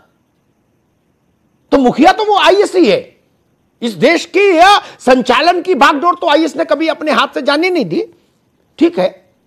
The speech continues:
क्या कभी आप लोगों ने चिंतन किया? अजब विरोधाभास है, अजब विरोधाभास। राजेश राय जिससे ये उम्मीद करते हैं, अनीस अंसारी जिससे ये उम्मीद करते हैं कि जो सिपाही चौराहे पर तैनात है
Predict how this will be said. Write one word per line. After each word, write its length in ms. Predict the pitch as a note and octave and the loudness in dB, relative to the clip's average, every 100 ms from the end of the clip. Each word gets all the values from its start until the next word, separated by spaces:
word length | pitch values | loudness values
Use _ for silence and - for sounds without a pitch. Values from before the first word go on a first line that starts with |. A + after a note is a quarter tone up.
| _ _ _ _ _ _ _ | _ _ _ _ _ _ _
क्या 80 | F4+ | 2
कभी 220 | D#4 D#4+ | 4 6
आप 180 | F4+ F#4 | 4 4
लोगों 200 | F4+ F#4 | 2 2
ने 120 | G4 | 0
चिंतन 440 | - D4+ D#4 F#4 D4 | 0 0 0 -2 0
किया? 220 | F4+ G4 - - _ _ _ _ _ _ _ _ _ _ _ _ _ _ _ _ _ _ _ _ _ _ | 2 2 0 -10 _ _ _ _ _ _ _ _ _ _ _ _ _ _ _ _ _ _ _ _ _ _
अजब 280 | - - F#4 D#4 | -2 0 0 0
विरोधाभास 720 | E4+ E4+ D4+ F4 D4+ E4+ - | 2 2 2 4 4 4 2
है, 160 | D4 B3+ D#3 _ _ | 4 2 0 _ _
अजब 260 | E4 G4+ C#4 | 2 4 2
विरोधाभास। 920 | E4 E4 D#4+ A3+ C#4 A#3 G#3+ E3 - _ _ _ _ _ _ _ _ _ _ _ _ _ _ _ - | -2 -2 -2 0 2 2 2 -2 -12 _ _ _ _ _ _ _ _ _ _ _ _ _ _ _ -2
राजेश 420 | F3+ A#3 D4+ B3 | 0 2 0 -2
राय 220 | A#3+ C4 D4+ | 0 2 2
जिससे 380 | B3+ - D4 | 0 -6 -4
ये 60 | D4 | -2
उम्मीद 380 | C#4+ C4 D4+ B3+ | -2 -2 -4 -2
करते 360 | C#4 C4+ D4 | -4 -2 0
हैं, 80 | C4 | 0
अनीस 260 | D4 C#4 A#3 | 0 -4 -6
अंसारी 380 | B3 A3 C#4 D4 | -4 -4 -4 -4
जिससे 340 | C4 A3+ C#4+ | -8 -6 -4
ये 80 | C4+ | -4
उम्मीद 360 | C4 B3+ D4+ - | -4 -4 -8 -4
करते 360 | B3 B3 C#4+ | -4 -4 -4
हैं 380 | B3+ D#4+ - - | 0 0 -2 -2
कि 100 | D4 | 0
जो 120 | C#4 | 0
सिपाही 480 | D#4 A#3+ - A3 D4 | -2 -4 -2 2 2
चौराहे 400 | C#4 C#4 C4+ A#3+ | 2 0 4 4
पर 160 | C#4+ C#4+ | 4 -2
तैनात 440 | - C4 C4 D4+ | 0 0 2 2
है 120 | B3+ | 4